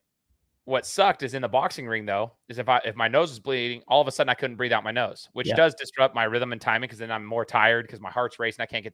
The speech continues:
Speaker 1: I can't just relax. So
Speaker 2: Mm-hmm.
Speaker 1: there was things that I had to learn how to do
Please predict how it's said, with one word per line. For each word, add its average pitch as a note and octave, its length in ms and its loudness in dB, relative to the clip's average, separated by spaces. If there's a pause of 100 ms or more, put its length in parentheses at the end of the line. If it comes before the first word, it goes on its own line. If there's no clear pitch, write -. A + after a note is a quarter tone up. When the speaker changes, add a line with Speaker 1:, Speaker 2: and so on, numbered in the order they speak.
(140)
Speaker 1:
I G2 80 -16
can't A2+ 240 -8
just - 140 -20
relax. A2 500 2
So C#3 380 0 (180)
Speaker 2:
Mm-hmm. B2+ 140 -6
Speaker 1:
there C3+ 100 -2
was C3+ 220 -4
things D#3 260 -6
that C3 80 -2
I B2 140 6
had C3 160 2
to B2 40 -4
learn A#2+ 260 -2
how A2+ 120 0
to G#2+ 80 -4
do G#2 360 -12